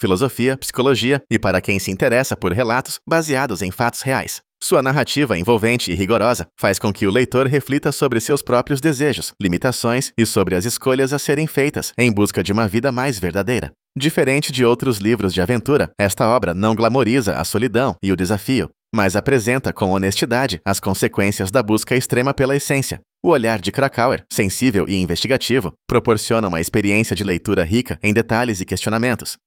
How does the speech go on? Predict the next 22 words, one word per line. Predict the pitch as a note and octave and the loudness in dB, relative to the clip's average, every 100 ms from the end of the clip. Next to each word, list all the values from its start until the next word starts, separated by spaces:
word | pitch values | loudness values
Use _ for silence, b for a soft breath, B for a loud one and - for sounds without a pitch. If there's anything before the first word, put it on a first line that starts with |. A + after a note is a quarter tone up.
| - | -2
estimulando | A#2 - A#2+ G#2 G#2+ | -2 0 0 2 0
a | E2+ | 0
empatia | F#2 C3+ - B2 D3+ - | 0 -2 -2 0 0 0
e | E3 | 0
o | |
debate | E3+ B2 B2 - | 2 0 -2 -2
sobre | - D#3 | -2 -2
valores | D#3+ D3 C3+ G2+ - | 0 0 0 -2 -4
fundamentais. | F#2 D#2 E2 A#2 G#2 - - _ - | -4 -4 -4 -4 -4 -6 -14 _ -6
Comprar | G#2+ F#2 A#2+ F2 - _ - | -4 0 -2 -2 -10 _ -4
Na | A#2 | 0
Natureza | G#2 C#3 G#2+ G#2+ | 0 2 2 2
Selvagem | A2+ D3+ A#2 B2+ A2+ E2 | 0 0 0 -2 -2 -2
é | G2+ | 0
investir | G2+ A2 - A#2+ | 2 0 0 0
em | G2+ | 0
uma | F#2+ | 0
reflexão | F#2 F2+ G2 - B2 A2+ | -2 -2 -4 -2 -4 0
profunda | C#3+ - D3 B2+ D2+ | -2 -2 -2 -2 -4
sobre | - G#2 F#2 | -4 -2 -2
coragem, | - B2 A2+ A#2+ E2 | 0 0 0 -2 -4
propósito | B2+ B2+ A2+ B2 A2+ | -2 0 0 0 -2